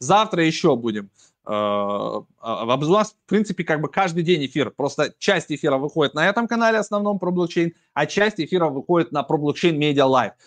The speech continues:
Поэтому просто на все подпишитесь. Есть телега, везде мы будем общаться. Э, voice-чат обещали, не запустили, но выходные такие попались сложные. Э, запустим обязательно voice-чат и будем запускать раз в недельку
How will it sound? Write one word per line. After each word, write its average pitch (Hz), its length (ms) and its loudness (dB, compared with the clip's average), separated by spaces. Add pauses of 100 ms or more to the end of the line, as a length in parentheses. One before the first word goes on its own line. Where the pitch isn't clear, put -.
(140)
Поэтому 156 240 2
просто 202 260 4
на 143 100 2
все 170 200 2
подпишитесь. 165 640 -6
Есть 170 280 0
телега, 160 520 0 (200)
везде 160 380 2
мы 160 120 0
будем 143 300 -2
общаться. 202 680 -2 (160)
Э, 127 220 4
voice-чат 175 500 2
обещали, 143 440 -4
не 139 100 -8
запустили, 143 840 2
но 139 160 0
выходные 139 460 -2
такие 120 260 -4
попались 117 480 0 (160)
сложные. 160 580 2 (240)
Э, 120 180 2
запустим 151 580 0
обязательно 135 520 -2
voice-чат 135 420 0
и 123 40 -6
будем 123 240 -6
запускать 117 420 -6
раз 131 200 -2
в - 40 -14
недельку 127 420 -2